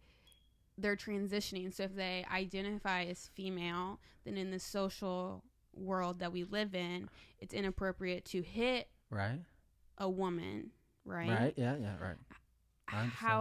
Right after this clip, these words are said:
Speaker 1: However,
Speaker 2: However, exactly. That's r-, yeah.
Speaker 1: like,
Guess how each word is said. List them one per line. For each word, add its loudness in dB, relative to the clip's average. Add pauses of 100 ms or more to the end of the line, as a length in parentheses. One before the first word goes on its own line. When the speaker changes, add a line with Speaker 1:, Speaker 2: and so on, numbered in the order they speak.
(220)
Speaker 1:
However, 2
Speaker 2:
However, 12
exactly. 12
That's 2
r-, 0
yeah. 2 (920)
Speaker 1:
like, 4